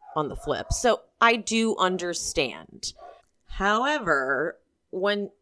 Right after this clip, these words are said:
you are <laughs> sitting in front of the niece that is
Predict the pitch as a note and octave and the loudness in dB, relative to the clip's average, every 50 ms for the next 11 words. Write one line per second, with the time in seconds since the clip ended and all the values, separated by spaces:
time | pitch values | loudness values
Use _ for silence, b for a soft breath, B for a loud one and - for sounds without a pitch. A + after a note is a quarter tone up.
0 | _ _ _ _ _ - - _ - - E3 D#3+ G3 G#3 G#3 G3+ G3+ G3 - F3+ | _ _ _ _ _ -20 -20 _ -20 -18 -14 -10 -8 -6 -6 -4 -4 -4 -2 -2
1 | F#3 F3+ F3+ F3+ F3 F3 E3+ E3 F3 E3+ E3+ E3 - - - G3 - - - _ | -2 -2 -2 -2 -2 -2 -4 -4 -8 -10 -12 -16 -16 -10 -4 -2 -2 -2 -4 _
2 | _ _ _ _ _ _ _ _ _ _ _ _ _ _ _ _ _ _ _ - | _ _ _ _ _ _ _ _ _ _ _ _ _ _ _ _ _ _ _ -14
3 | - - - D4+ - F#4 F4+ E4 D4+ - - C#4+ C4+ C4+ B3 G#3 G3+ A3 G#3 G#3+ | -8 -2 -2 0 2 2 2 2 0 0 0 0 0 0 -2 0 0 0 2 2
4 | B3 C#4 C#4 - - - A3+ G#3 - - G3+ G3+ G3 F#3+ - - - | 0 -2 -2 -2 -2 0 0 0 2 2 2 2 2 0 -4 -6 -6